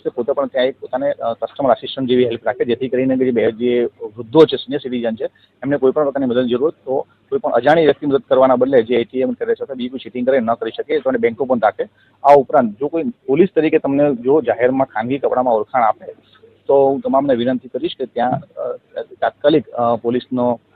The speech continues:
અ, સંપર્ક કરવો અને કોઈ પણ પ્રકારનું જે આંગણે પેઢી જે છે ત્યાં કોઈ પણ પ્રકારનું ચેકિંગ પોલીસ આ રીતે પોતે ખાનગીમાં કરતી નથી, પોલીસ છે યુનિફોર્મમાં જ કરશે અને આવું કંઈ થાય તો તાત્કાલિક સ્થાનિક પોલીસનો સંપર્ક કરવો અને જો ચેકિંગ માટે પાર્સલ ખોલવાનું કહે તો પોલીસ સ્ટેશન જઈને જ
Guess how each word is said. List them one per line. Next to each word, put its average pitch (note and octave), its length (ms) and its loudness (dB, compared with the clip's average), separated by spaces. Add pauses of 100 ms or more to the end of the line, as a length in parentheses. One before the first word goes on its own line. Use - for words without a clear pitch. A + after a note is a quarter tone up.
(140)
અ, A#2 80 -2
સંપર્ક A#2 360 -4
કરવો D3+ 380 0 (100)
અને B2+ 160 -2
કોઈ C3 160 -2
પણ C#3 140 -4
પ્રકારનું B2+ 400 0
જે B2 160 -2 (320)
આંગણે A#2+ 260 -2
પેઢી B2 260 -2
જે C3 120 2
છે G#2+ 140 -2
ત્યાં A#2+ 340 -6
કોઈ - 240 -10
પણ C3 140 -10
પ્રકારનું B2 260 -6
ચેકિંગ C3 380 -6 (280)
પોલીસ C3+ 300 -4
આ A#2+ 60 2
રીતે A#2+ 180 -4
પોતે B2 300 -4
ખાનગીમાં A#2+ 520 -6
કરતી A2+ 220 -4
નથી, B2+ 240 -4 (400)
પોલીસ C3 200 0
છે - 120 0
યુનિફોર્મમાં C3+ 460 2
જ - 80 -8
કરશે B2+ 260 0
અને C3 160 2
આવું B2+ 180 4
કંઈ C3+ 140 -4
થાય D3 220 0
તો C#3 60 -12
તાત્કાલિક B2+ 400 -8
સ્થાનિક A#2+ 280 -8
પોલીસનો A#2 340 -12
સંપર્ક B2 220 -8
કરવો E3 220 -2
અને C3+ 220 0
જો C3 220 0 (260)
ચેકિંગ C#3 260 -4
માટે C3 220 2 (520)
પાર્સલ - 260 0
ખોલવાનું B2+ 380 0
કહે C#3 100 -4
તો B2+ 80 -6
પોલીસ B2+ 220 -6
સ્ટેશન C#3 280 -6
જઈને B2+ 260 6
જ A#2 100 -8